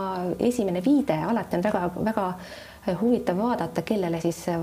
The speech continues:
vastvalitud presidendid viitavad. Ja esimene viide tuli Viivi Luigele, kes on suurepärane kirjanik ja kelle Seitsmes rahukevad on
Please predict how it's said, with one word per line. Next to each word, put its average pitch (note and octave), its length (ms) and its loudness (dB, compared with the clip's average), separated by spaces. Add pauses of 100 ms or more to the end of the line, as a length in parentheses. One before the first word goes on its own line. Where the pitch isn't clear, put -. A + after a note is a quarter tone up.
(100)
vastvalitud F3+ 460 0
presidendid F#3 460 0
viitavad. A#3+ 400 2
Ja G3 60 2
esimene F3+ 280 0
viide G#3+ 240 2
tuli F3+ 220 2
Viivi G3+ 280 2
Luigele, F#3+ 520 4 (500)
kes - 200 -4
on G3 40 0
suurepärane F#3+ 560 2
kirjanik F#3 480 2
ja F#3 60 4
kelle F3+ 280 2
Seitsmes F#3 380 -2
rahukevad F#3+ 580 0
on E3+ 100 0